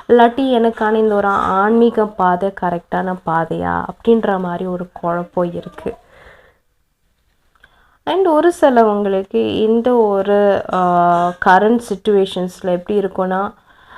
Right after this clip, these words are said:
நீங்க நிறையா ஒரு குழப்பத்துல இருக்கலாம். இது ஒரு ரிலேஷன்ஷிப் குழப்பமா இருக்கும். இந்த ரிலேஷன்ஷிப் எனக்கு வேணுமா வேணாமான்ற இன்னொரு குழப்பம் இருக்கும். And, ஆ,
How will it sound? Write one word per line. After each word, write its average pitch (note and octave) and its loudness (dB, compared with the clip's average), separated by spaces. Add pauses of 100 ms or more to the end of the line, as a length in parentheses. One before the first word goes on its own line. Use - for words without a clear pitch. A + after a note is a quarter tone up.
நீங்க C#4+ 2
நிறையா B3+ 6 (380)
ஒரு G3 0 (480)
குழப்பத்துல F#3 0
இருக்கலாம். F3 -4
இது F#3 -2
ஒரு G3 2
ரிலேஷன்ஷிப் F#3 -2 (100)
குழப்பமா F3 0
இருக்கும். - -6
இந்த G#3 -2
ரிலேஷன்ஷிப் G#3 -4
எனக்கு F#3+ -6
வேணுமா F#3 -4
வேணாமான்ற F3+ -4
இன்னொரு G#3+ -2
குழப்பம் F3+ -4
இருக்கும். F3 -6 (560)
And, A#3+ 4
ஆ, G#3+ 4